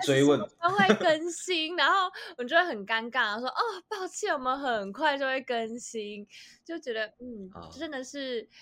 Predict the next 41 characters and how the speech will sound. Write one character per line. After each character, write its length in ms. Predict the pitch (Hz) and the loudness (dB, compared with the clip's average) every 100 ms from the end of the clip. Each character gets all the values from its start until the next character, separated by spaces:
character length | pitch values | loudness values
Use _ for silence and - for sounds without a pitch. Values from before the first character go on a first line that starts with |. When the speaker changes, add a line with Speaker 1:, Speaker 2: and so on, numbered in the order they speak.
| - _ - - _ _ _ | -20 _ -20 -20 _ _ _
Speaker 2:
<sighs> 1120 | - - - - _ _ _ _ _ 196 _ - | -10 -8 -10 -16 _ _ _ _ _ -20 _ -8
Speaker 1:
也 60 | |
是 120 | 123 196 | -4 0
蛮 160 | 175 | 2
感 200 | 160 123 | 4 2
人 120 | 107 | 2
的 120 | 104 104 | -2 0
啦， 240 | 95 92 | 0 2
还 100 | 151 | 6
有 80 | 170 | 6
人 100 | 135 | 4
记 140 | 160 | -2
得 100 | 131 | 0
我 60 | 113 | 0
们 160 | 92 | -2
也 100 | 90 | -8
不 120 | 82 - | -10 -10
错， 340 | - 95 - - | -8 -8 -8 2
Speaker 2:
对， 220 | 330 262 240 | 4 4 2
Speaker 1:
对 60 | |
啊。 40 | - | -2
Speaker 2:
就 100 | 392 | -2
是 60 | 403 415 359 - | 0 -2 -4 -6
会 160 | 339 | 0
还 160 | 349 269 | 2 2
蛮 220 | 233 226 | 0 -4
意 140 | 247 247 | -4 -4
外， 160 | 233 | -4
其 120 | 226 208 | -6 -12
实 240 | 202 202 | -10 -8
原 120 | 208 | -6
来 140 | 202 202 | -8 -8
真 160 | 240 | -8
的 100 | 247 | -6
有 220 | 214 175 185 | -6 -6 -8
社 220 | - 226 | -8 -8
群 120 | 220 | -8
的 80 | 180 | -12
人 160 | 170 | -10
在 160 | 175 175 | -8 -8
听 400 | 175 - 160 147 | -10 -16 -16 -18